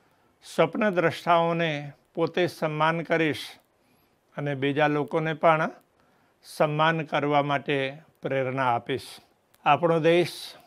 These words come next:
સમૃદ્ધ સંસ્કૃતિથી ભરાયેલો છે.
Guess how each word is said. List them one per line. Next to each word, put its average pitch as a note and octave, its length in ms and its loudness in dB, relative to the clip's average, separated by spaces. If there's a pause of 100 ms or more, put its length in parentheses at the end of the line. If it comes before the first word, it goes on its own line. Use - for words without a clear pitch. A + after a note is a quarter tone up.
(580)
સમૃદ્ધ F3+ 520 2
સંસ્કૃતિથી D#3+ 1200 -2 (100)
ભરાયેલો D3 600 4
છે. D#3+ 360 -6